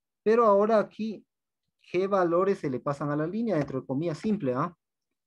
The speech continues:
¿Qué valores se le pasan a la línea? Y para eso está la documentación de, de JavaScript. Aquí, voy a pasar otra vez.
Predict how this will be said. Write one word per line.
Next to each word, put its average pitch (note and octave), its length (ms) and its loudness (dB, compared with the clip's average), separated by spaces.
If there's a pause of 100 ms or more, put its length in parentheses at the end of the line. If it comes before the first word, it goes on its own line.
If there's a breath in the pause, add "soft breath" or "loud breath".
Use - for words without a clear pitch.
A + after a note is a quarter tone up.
(480)
¿Qué F#3 180 0
valores G#3 400 2
se G3 80 -2
le D#3 100 0
pasan E3 300 -2
a E3+ 60 -2
la F3 100 0
línea? A3 340 -2
Y D3+ 80 -2
para D#3+ 200 -2
eso G#3 100 -8
está G3+ 180 -4
la F3+ 120 2
documentación D#3+ 840 -4 (1040)
de, B2+ 600 -8
de B2+ 160 -8
JavaScript. C#3 1000 -4 (160)
Aquí, F3+ 560 -6 (520)
voy C#3 100 -14
a - 20 -20
pasar C#3+ 260 -10
otra D3 220 -6
vez. F3 320 -6